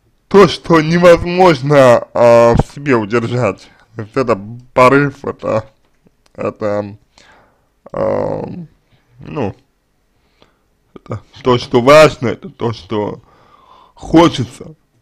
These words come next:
то без, а, то, без чего вообще невозможно прожить, вот. А вы как бы выкла-, выкладываете,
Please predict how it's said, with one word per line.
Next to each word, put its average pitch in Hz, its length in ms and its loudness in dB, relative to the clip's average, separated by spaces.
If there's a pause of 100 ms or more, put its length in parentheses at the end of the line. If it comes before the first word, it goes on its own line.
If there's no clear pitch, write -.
(1120)
то 180 240 6
без, 127 540 0
а, 120 640 -2
то, 147 300 0
без 127 180 -8
чего 147 420 -2
вообще 131 640 0
невозможно 127 720 -2
прожить, 120 680 -6 (380)
вот. 107 440 -8 (1080)
А 120 160 6
вы 185 240 2
как 135 300 -2
бы 110 180 -4
выкла-, 113 440 -2
выкладываете, 127 1120 -2